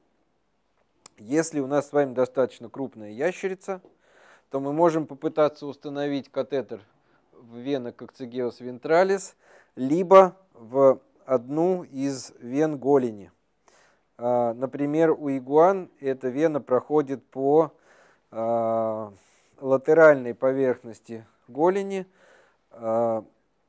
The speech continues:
и ориентироваться надо по сам-, у, у них там пальчики, да, и один из пальчиков самый длинный. И вот в проекции, так сказать, этого пальчика по, э,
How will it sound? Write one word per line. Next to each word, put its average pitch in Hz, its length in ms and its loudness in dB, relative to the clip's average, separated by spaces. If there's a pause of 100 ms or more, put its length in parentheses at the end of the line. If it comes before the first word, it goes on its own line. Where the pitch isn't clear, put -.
(140)
и 143 140 0
ориентироваться 147 760 4
надо 143 340 2
по 143 540 2 (180)
сам-, 151 380 0
у, 143 600 -10
у 147 40 -6
них 147 220 -8
там 131 280 0 (260)
пальчики, 208 460 2
да, 143 220 4
и 143 60 6
один 135 260 2
из 135 80 -6
пальчиков 156 480 2
самый 135 320 -2
длинный. 120 480 -8 (460)
И 139 160 -4
вот 147 280 2 (220)
в - 120 -20
проекции, 147 500 2
так 127 180 0
сказать, 127 260 -6
этого 139 280 -4
пальчика 196 560 0
по, 131 360 -4 (140)
э, 117 300 0